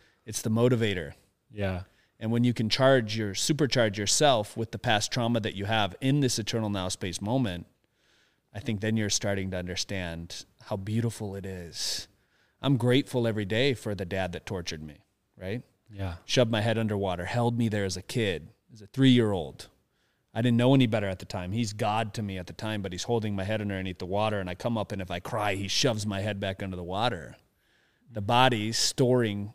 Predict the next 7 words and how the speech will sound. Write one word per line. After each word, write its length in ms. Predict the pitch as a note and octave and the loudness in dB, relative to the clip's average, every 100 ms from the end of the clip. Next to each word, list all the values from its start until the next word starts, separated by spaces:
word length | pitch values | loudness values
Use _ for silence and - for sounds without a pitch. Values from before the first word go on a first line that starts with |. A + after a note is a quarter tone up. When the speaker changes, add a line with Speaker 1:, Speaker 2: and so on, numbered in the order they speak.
| - | 0
Speaker 1:
all 220 | A#2 C3 | 4 6
of 100 | G2+ | 4
that, 300 | F2+ D#2 G#2+ _ _ _ _ - | -2 -6 -8 _ _ _ _ -6
right, 240 | G2 A2+ _ _ _ _ _ _ _ _ _ C3+ | -4 -4 _ _ _ _ _ _ _ _ _ 0
in 120 | C3+ | 2
the 60 | |
body. 380 | A2+ A2 F2 G#2 | 2 2 0 -6